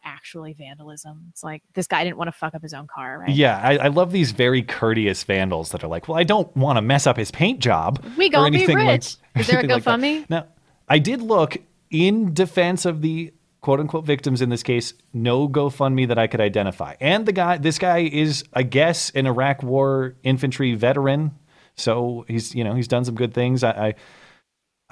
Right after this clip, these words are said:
Speaker 2: I don't know. I'm, I, here's my suspicion on this. This was posted by the guy's girlfriend. And if you
Speaker 1: Mm.
Speaker 2: ask me, the,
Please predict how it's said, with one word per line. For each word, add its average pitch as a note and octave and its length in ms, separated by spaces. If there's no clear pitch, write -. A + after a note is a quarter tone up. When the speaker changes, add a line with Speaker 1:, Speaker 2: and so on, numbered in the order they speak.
Speaker 2:
I - 20
don't C3 160
know. G2 220
I'm, B2 200
I, C#3 180
here's E3 260
my D#3+ 120
suspicion C3 480
on G2+ 140
this. F#2+ 300
This A#2 420
was B2 160
posted E3+ 540
by A2 140
the G#2 100
guy's G2+ 260
girlfriend. G#2+ 800
And B2 120
if B2 120
you C3 80
Speaker 1:
Mm. - 40
Speaker 2:
ask D3+ 300
me, B2 440
the, A#2 500